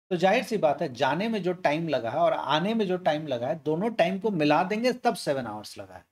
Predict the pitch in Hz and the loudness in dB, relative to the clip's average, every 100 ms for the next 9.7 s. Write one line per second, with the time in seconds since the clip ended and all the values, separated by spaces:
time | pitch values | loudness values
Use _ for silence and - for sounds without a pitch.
0 | _ _ _ - 131 196 196 208 202 165 | _ _ _ -6 0 0 0 2 2 2
1 | 208 214 185 208 - - _ _ _ _ | 0 0 0 -2 -6 -20 _ _ _ _
2 | _ _ - 196 190 165 139 147 202 214 | _ _ 0 4 4 4 4 4 2 -2
3 | 190 - 185 185 180 180 170 151 139 156 | -2 -2 0 2 2 2 4 4 2 -2
4 | 156 156 156 147 135 _ _ _ _ _ | -4 -6 -8 -10 -12 _ _ _ _ _
5 | _ _ _ _ _ 180 131 170 - 233 | _ _ _ _ _ -2 2 0 2 0
6 | - 196 185 190 190 - 165 - 139 113 | 2 2 2 2 0 0 -6 -6 -6 -8
7 | 82 _ _ _ - - - 147 160 190 | -12 _ _ _ -16 -14 -8 -6 -2 0
8 | 190 190 185 185 160 165 156 - 143 - | 2 2 2 -2 -2 -2 -2 -6 -10 -10
9 | 135 143 123 143 156 175 175 | -8 -8 -6 -6 -2 -4 -6